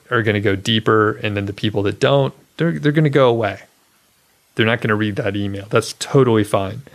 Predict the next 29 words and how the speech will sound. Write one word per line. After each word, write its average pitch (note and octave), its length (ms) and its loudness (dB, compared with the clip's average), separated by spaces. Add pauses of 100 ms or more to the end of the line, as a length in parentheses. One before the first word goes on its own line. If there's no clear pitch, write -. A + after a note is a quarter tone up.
(800)
With, A#2+ 640 4 (520)
with A2+ 140 -2
that A2 220 0
said, A#2 580 0 (220)
if - 180 -6
you A#2+ 80 0
don't B2+ 320 0
wanna C#3 160 2
have, A#2 320 0
like, G#2+ 160 2
a - 80 -4
full-on A2 540 0
website A2 440 2
where G#2 120 -2
you're G2+ 160 -4
blogging, B2+ 680 2
but G#2+ 140 0
maybe G#2+ 180 -2
you G#2+ 100 -2
wanna G#2 180 0
have G#2 180 -4
an G2+ 160 -8
email A2+ 360 2
list, G2+ 460 0 (500)
I A2+ 120 0
think A2 500 0
a A#2 80 -2
good G#2+ 280 2
route G#2 520 0